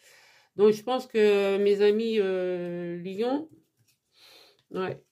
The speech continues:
c'est pas, c'est pas pour,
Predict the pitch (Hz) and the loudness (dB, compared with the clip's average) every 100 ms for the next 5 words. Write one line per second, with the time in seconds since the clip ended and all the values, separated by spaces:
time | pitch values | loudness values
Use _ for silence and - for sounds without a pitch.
0 | - - _ _ _ _ - 180 _ - | -20 -20 _ _ _ _ -16 -16 _ -4
1 | 240 240 - - - - 226 220 _ _ | -2 -2 -4 -10 -10 -8 -10 -10 _ _
2 | - 269 262 - 196 | -8 -6 -6 -10 -16